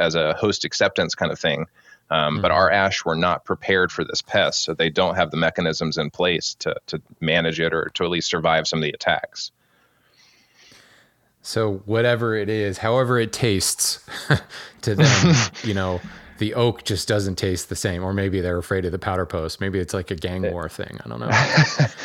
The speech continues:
Speaker 2: Um,
Speaker 1: Well, and then that's the thing is they just evolved together for so long that they have that really close association, and that tends to be the case with a lot of insects. You know, there are some generalist species out there that'll attack a bunch of different things,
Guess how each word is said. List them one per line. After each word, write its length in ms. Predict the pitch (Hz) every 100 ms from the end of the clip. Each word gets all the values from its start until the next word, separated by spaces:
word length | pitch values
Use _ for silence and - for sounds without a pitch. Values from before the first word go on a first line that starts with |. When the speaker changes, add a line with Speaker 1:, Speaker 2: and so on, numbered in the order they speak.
| - -
Speaker 2:
Um, 240 | 120 127 123
Speaker 1:
Well, 80 | 139
and 80 | 139
then 60 |
that's 200 | 139 131
the 40 | 107
thing 180 | 117 110
is 120 | 92
they 140 | 101
just 200 | 104 -
evolved 300 | 101 95 95
together 320 | 104 95 92
for 120 | 90 87
so 220 | 98 92
long 300 | 87 90 87
that 60 |
they 80 | 82
have 180 | 87 80
that 140 | 82
really 240 | 80 85 82
close 300 | - 90 -
association, 680 | - 85 - 78 80 - 78
and 80 | 87
that 120 | -
tends 180 | 120 120
to 80 | 95
be 100 | 92
the 100 | -
case 280 | - 82 -
with 80 | 80
a 40 |
lot 200 | 78 76
of 100 | 73
insects. 500 | 78 80 80 - -
You 60 | 82
know, 60 |
there 220 | 87 101
are 60 | 95
some 220 | - 104
generalist 440 | 87 87 87 82 80
species 440 | - 85 - 95
out 180 | 92 87
there 180 | 95 95
that'll 240 | 82 78
attack 340 | - - 95 131
a 60 |
bunch 240 | 135 131 131
of 20 |
different 300 | 127 135 127
things, 400 | 139 147 151